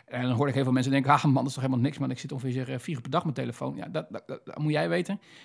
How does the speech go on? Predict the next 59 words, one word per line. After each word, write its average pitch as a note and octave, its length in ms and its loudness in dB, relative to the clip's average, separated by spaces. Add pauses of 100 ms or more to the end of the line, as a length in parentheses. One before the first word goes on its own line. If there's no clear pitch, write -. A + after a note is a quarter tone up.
Hè, D#3 140 2
ik - 200 -4
vond F3+ 140 0
het C#3 100 2
onnodig. D#3+ 560 4 (360)
En D3 320 4
ik D3 140 -2
heb D3+ 200 -2
een, D3+ 160 8
eh, D3 160 6
haat-liefde D#3 340 4
verhouding C#3+ 300 2
met C3+ 100 0
Instagram. - 280 -6
Ik C#3 60 -4
vind G3+ 140 -4
Instagram, E3+ 460 0
ehm, D3 240 -2 (460)
veruit E3 520 0
het C#3 120 -2
leukste E3 320 0
social C3+ 460 -2
medium C#3 300 2
wat A#2+ 120 0
er C3 100 -6
is. F#3+ 220 -4 (340)
Ehm, C#3 460 6
maar D3 340 4
ik D3 160 -6
heb D#3 140 0
wel E3+ 140 6
moeite E3+ 300 6
met, D#3 300 2
eh, C#3 220 -6
de C#3 60 -4
stories D#3 440 0
die C3+ 140 -8
erbij B2 260 -2
zijn B2 180 -4
gekomen. - 540 -8
Ehm, C#3 300 0 (100)
als E3 240 -2
je E3 80 -4
mijn D#3 180 2
inbox F#3+ 340 0
ziet, A3 220 -4 (140)
van - 180 -8
mijn B2 160 0
mail, F3 280 2 (880)
eh, A#2 380 0
of, A#2+ 260 -10
of, A2+ 140 -16
of A#2+ 120 -14
mijn A#2 120 -8
andere C3+ 220 -2
dingen C3+ 140 0
in C3+ 60 0
mijn C3 140 2
leven, C3+ 300 -2